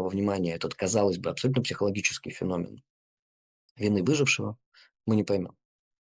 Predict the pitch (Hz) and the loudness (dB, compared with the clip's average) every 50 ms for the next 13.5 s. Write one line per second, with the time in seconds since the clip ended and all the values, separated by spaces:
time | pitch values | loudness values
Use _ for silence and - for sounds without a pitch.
0 | _ _ _ 113 110 104 113 110 110 104 95 92 - 85 85 82 - - - - | _ _ _ -4 0 2 2 2 2 2 0 -2 -4 -6 -6 -6 -6 -8 -8 -12
1 | - - _ _ _ - - - - - - _ - 156 156 135 123 123 117 107 | -14 -16 _ _ _ -18 -16 -16 -16 -16 -2 _ 4 6 6 6 6 6 6 6
2 | 113 117 123 110 110 98 - 98 104 104 95 104 101 95 90 - 104 98 - - | 6 6 6 6 4 2 0 0 0 0 0 0 0 0 0 0 0 0 0 -2
3 | - 98 - - 117 127 123 107 95 - - 92 - - 92 90 - 104 117 123 | -4 -4 0 2 4 4 4 2 2 -2 -4 -4 -2 -2 -4 -2 0 2 2 2
4 | 123 - - - - 123 123 - 107 - - 92 - 104 104 101 95 - - - | 0 -2 -4 -2 0 0 2 2 2 0 0 0 0 0 0 0 0 -2 0 0
5 | - - 101 101 - - - - 92 90 90 90 90 107 123 - - - - - | 0 2 0 -2 -2 -4 -4 -4 -2 0 2 2 2 2 2 0 0 -2 -2 -2
6 | 104 98 98 104 - - - - - - - - - - - 113 107 - - 127 | -2 -2 -2 -6 -8 -12 -12 -12 -14 -14 -10 -8 -4 0 2 2 4 4 4 2
7 | - - - 107 101 95 92 95 92 - 101 110 107 107 107 113 120 117 113 127 | 2 2 2 2 4 2 2 -2 -2 2 4 6 6 6 6 6 4 4 4 2
8 | 135 - _ _ - - 92 92 90 90 98 101 - - - - 135 - - - | -2 -6 _ _ -6 -4 -2 -2 -2 -2 -4 -6 -8 -10 -12 -10 -10 -10 -8 -6
9 | 123 107 92 - - - - 95 90 90 90 - - 90 90 92 90 - - - | -4 -4 -4 -4 -4 -4 -2 -2 0 0 0 -2 -2 -4 -6 -6 -6 -6 -6 -8
10 | - _ - - 98 107 107 98 92 92 95 95 92 87 - 92 90 - - 104 | -10 _ -4 0 0 2 4 4 4 4 2 0 -2 -4 -4 -6 -4 -4 -4 -4
11 | - - 101 - - - - - - - - - - - - - _ _ _ _ | -2 -2 -2 -2 -2 -4 -6 -8 -12 -14 -14 -14 -12 -14 -14 -16 _ _ _ _
12 | _ - - - 110 101 107 123 127 123 120 - - 131 135 - 131 120 117 - | _ -8 -2 0 2 4 6 6 6 6 4 4 2 2 2 2 2 2 2 2
13 | - 117 117 123 123 123 123 120 117 | 2 4 4 4 4 4 4 2 -2